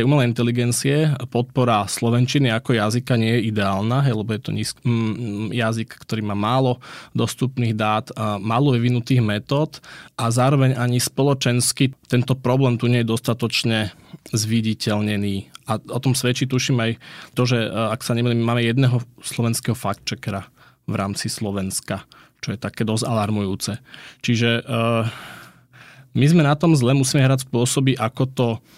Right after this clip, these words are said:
ako proti tomu bojovať. Sú rôzne mechanizmy. Ja vidím akože najdôležitejšiu vec v tom, že budeme učiť sa ako spoločnosť, e,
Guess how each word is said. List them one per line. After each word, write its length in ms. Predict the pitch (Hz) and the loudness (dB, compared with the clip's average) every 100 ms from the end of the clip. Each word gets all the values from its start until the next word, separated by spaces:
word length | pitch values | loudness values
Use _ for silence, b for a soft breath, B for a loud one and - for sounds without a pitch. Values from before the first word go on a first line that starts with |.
| B B - | B B -6
ako 160 | - - | -4 -2
proti 240 | 127 123 | 0 0
tomu 240 | 135 151 135 | 2 2 2
bojovať. 560 | 107 110 135 151 143 | 2 0 2 0 -2
Sú 240 | - - 127 | -6 -2 0
rôzne 680 | 117 127 139 139 120 110 113 | 2 2 4 4 2 0 -4
mechanizmy. 880 | 110 110 - 123 127 131 156 170 170 B B _ _ - | -2 -2 0 0 2 4 4 2 -2 B B _ _ 0
Ja 200 | 123 143 | 2 4
vidím 280 | 147 156 135 | 4 4 2
akože 280 | 117 131 123 | 2 2 4
najdôležitejšiu 1040 | 120 139 143 143 143 143 147 135 139 110 | 2 4 4 4 4 2 0 2 0 0
vec 160 | 113 127 | -2 -4
v 120 | - | -4
tom, 200 | 104 113 | -2 0
že 400 | 110 104 104 101 - | 0 -2 -2 -6 -6
budeme 440 | 117 120 117 110 - | -2 0 0 -2 -2
učiť 440 | 131 147 - 123 131 - - _ | -2 0 0 -2 -2 -10 -14 _
sa 440 | - - 95 123 160 B B | -8 -4 -2 -2 -6 B B
ako 180 | - - 117 | -14 -6 -6
spoločnosť, 640 | - 107 117 - 117 - | -4 -2 -2 -2 -6 -8
e, 40 | - | -8